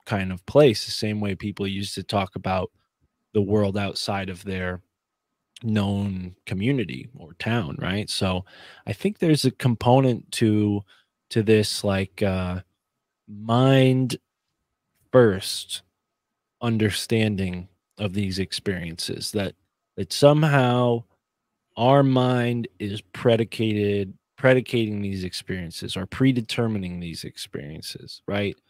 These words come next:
So, like, one person could walk into a U F O hotspot and see nothing,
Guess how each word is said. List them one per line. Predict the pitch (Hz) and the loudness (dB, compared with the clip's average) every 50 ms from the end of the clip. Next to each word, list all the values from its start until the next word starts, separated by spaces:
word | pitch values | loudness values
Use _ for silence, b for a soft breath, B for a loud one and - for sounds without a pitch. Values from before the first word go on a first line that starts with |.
| _ | _
So, | - - - 107 | -6 -2 0 0
like, | 101 104 101 101 87 | 2 0 0 -2 -4
one | - 98 95 98 113 135 147 156 165 | -6 -8 -4 0 2 4 4 4 2
person | - - 143 135 123 113 - _ _ _ _ _ _ - - - 117 113 | 2 2 2 2 2 2 -2 _ _ _ _ _ _ -8 -6 -4 -4 -4
could | 107 - 120 107 | -4 -4 -4 0
walk | 104 110 110 107 - - | 2 2 2 2 2 -2
into | 110 101 - - 107 | -6 -4 -2 -2 -2
a | 101 | 0
U | 101 101 107 107 | 0 0 0 0
F | 101 98 - | 0 -2 -4
O | 110 101 98 | -4 -4 -4
hotspot | 95 98 101 92 - - - 98 95 92 85 | -2 -4 -4 -4 -6 -10 -10 -8 -8 -8 -8
and | 69 95 - | -8 -10 -10
see | - - - 104 | -8 -8 -8 -8
nothing, | 98 95 101 113 120 120 - - - 87 78 78 - | -8 -6 -2 -2 -2 -2 -2 -4 -8 -10 -10 -10 -14